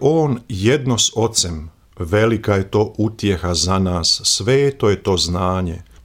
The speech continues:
Onoliko ljudski napori u svijetu uspijevaju, koliko smo jedno s Isusom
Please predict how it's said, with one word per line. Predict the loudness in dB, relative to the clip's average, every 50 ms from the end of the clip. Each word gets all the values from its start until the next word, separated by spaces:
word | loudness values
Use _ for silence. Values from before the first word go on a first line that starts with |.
| _ _ 0
Onoliko | 0 2 2 4 2 2 2 0 0 0 0 2 2
ljudski | 2 2 0 0 0 -2 -2 0 0
napori | 2 2 2 2 0 0 0 0 0 2 0
u | 0 -2
svijetu | -2 -2 0 0 2 2 2 2 0 -4
uspijevaju, | -6 -2 -4 -4 -4 -4 -4 -2 2 2 2 2 2 0 0 0 -2 -4 -6 -12 _
koliko | 0 2 2 2 0 0 0
smo | 0 0 0 0 -2 -2 -2
jedno | 0 2 2 2 2 2 0 0 0 0
s | 0 -2 -2 0
Isusom | 0 0 0 0 -2 -2 -2 -2 0 0 0 0 0